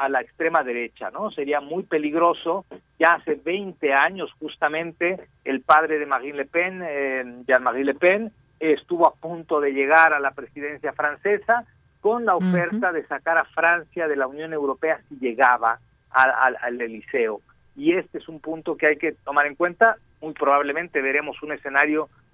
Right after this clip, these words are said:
Speaker 1: similar, que la gente vote no a favor de Emmanuel Macron, sino en contra de Ma-, Marine Le Pen y la extrema derecha, lo cual, eh,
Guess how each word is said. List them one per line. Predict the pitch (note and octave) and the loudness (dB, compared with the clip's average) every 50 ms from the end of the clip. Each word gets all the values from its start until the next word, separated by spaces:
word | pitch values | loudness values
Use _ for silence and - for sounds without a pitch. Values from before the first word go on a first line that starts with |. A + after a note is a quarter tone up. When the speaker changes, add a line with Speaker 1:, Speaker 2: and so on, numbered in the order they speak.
| _ - - | _ -10 -4
Speaker 1:
similar, | - D#3+ C#3+ C#3 C3+ C#3 D3+ C#3+ C#3 B2+ A#2 - | -4 -2 -2 -2 0 4 6 6 6 6 2 -4
que | - C#3 | -8 -6
la | C3+ C3+ C3+ C3 | -4 -2 -2 -2
gente | - - D#3+ D#3+ D#3+ - F#3+ E3 | -2 -4 -12 -12 -8 -6 -6 -4
vote | E3+ F3+ F3+ F3+ - F#3 F#3 - _ _ _ _ _ _ _ | -2 -2 -4 -2 -4 -6 -6 -6 _ _ _ _ _ _ _
no | D3+ D#3 F3 G3 A3+ A#3+ B3 A3 - _ - | -12 -6 0 2 4 4 4 4 2 _ 2
a | E3 D3+ | 2 2
favor | - - D3+ C#3 C3+ C3 D3 G3 A#3+ C4 B3 G#3 | 4 4 2 2 2 2 0 0 0 0 0 -2
de | F#3+ F3+ | -8 -8
Emmanuel | D#3 C#3+ C#3+ C#3+ D3 C#3+ C#3 | -6 -6 -6 -6 -6 -6 -4
Macron, | C3+ B2 - - B2+ B2+ C#3 E3+ D#3+ | -4 -4 -4 -4 -8 -8 -8 -8 -10
sino | - - E3 D3+ C#3 | -12 -12 -10 -8 -8
en | C#3 C#3 C3+ - _ _ | -8 -8 -10 -14 _ _
contra | - F#3 G3+ G#3+ A3+ A3 G#3+ - - F#3+ F3 F3 F3+ | 0 2 2 2 2 0 -2 -2 0 4 4 4 4
de | E3 D#3 C#3+ | 4 0 -4
Ma-, | C#3 C#3 C#3+ C#3 - | -4 -6 -12 -6 -2
Marine | C3+ C3 B2+ C3+ C#3+ C#3 | 0 0 2 2 0 0
Le | C3+ - | 0 -2
Pen | - - A#2+ A2 G#2+ G#2+ A2 _ - | 0 0 -4 -2 -4 -6 -12 _ -16
y | A#2+ A#2+ | -12 -8
la | B2 | -8
extrema | A2+ - _ - - - - B2 A2+ | -8 -8 _ -6 -4 0 2 2 2
derecha, | G#2+ G2+ G#2 G#2+ G#2+ _ - A#2 A2+ - _ _ _ _ - | 2 0 -2 -4 -4 _ -4 -4 -4 -4 _ _ _ _ -2
lo | C#3 C#3 | -2 -2
cual, | C#3 - E3 E3+ E3+ F3 F#3 F#3+ F#3 _ _ _ _ _ | 0 4 4 6 6 4 4 -2 -8 _ _ _ _ _
eh, | - D#3 D#3 D#3+ D#3 D#3 D3+ D3 D3 C#3+ C#3 | -10 -6 -2 0 2 2 2 2 0 -2 -4